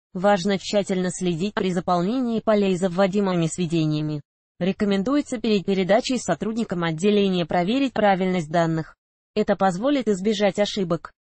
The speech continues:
помарок быть не должно. Необходимые документы. Для осуществления процедуры при инициативе только одной стороны она должна представить определенный пакет бумаг.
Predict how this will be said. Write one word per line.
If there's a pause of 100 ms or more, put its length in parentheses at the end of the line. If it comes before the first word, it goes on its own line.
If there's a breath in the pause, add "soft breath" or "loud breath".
(140)
помарок
быть
не
должно. (180)
Необходимые
документы. (200)
Для
осуществления
процедуры
при
инициативе
только
одной
стороны
она
должна
представить
определенный
пакет
бумаг.